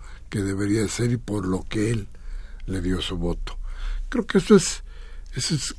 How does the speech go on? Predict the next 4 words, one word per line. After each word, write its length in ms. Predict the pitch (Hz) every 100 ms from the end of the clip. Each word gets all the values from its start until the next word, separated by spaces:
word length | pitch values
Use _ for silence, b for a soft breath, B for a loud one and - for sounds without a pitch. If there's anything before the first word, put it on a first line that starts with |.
| -
gravísimo 1080 | 139 123 147 147 139 131 151 - 131 120 120 - - - b b b -
porque, 680 | 127 107 - - 117 113 - b b b b b b - -
porque, 460 | 117 104 - 113 -
insisto, 680 | 123 - 185 175 - -